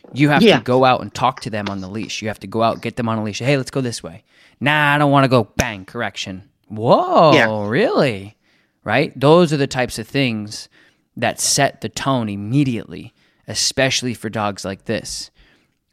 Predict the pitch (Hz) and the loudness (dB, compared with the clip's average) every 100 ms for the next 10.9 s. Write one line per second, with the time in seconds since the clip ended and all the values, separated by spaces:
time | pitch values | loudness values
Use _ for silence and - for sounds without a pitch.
0 | - 104 104 - 113 110 113 117 127 117 | -6 -4 -4 -6 -4 0 0 0 -6 -8
1 | 110 120 117 117 - 123 - 110 - 113 | 0 0 0 -2 -2 -4 -6 -8 -6 -8
2 | 104 92 - 135 151 135 - 92 53 50 | -8 -8 -2 2 4 2 0 -4 -6 -12
3 | - _ _ _ _ _ - 110 113 104 | -16 _ _ _ _ _ -8 -6 -4 -6
4 | 104 110 131 127 98 80 - - - _ | -4 0 2 0 -4 -12 -12 -14 -16 _
5 | 123 113 - 110 104 - _ _ _ _ | -8 -8 -6 -8 -8 -12 _ _ _ _
6 | _ _ _ - - 156 139 113 104 104 | _ _ _ -8 2 4 4 2 -4 -10
7 | 101 90 85 104 _ - 104 101 98 - | -8 -10 -12 -20 _ -8 -4 -4 -6 -8
8 | 123 120 117 113 123 123 113 98 95 95 | 0 2 2 0 0 0 -2 -4 -6 -8
9 | 98 - _ - 101 98 98 98 - 127 | -10 -14 _ -16 -12 -10 -10 -12 -6 -4
10 | 113 104 95 90 - 104 98 98 95 | -4 -6 -8 -10 -12 -10 -8 -8 -10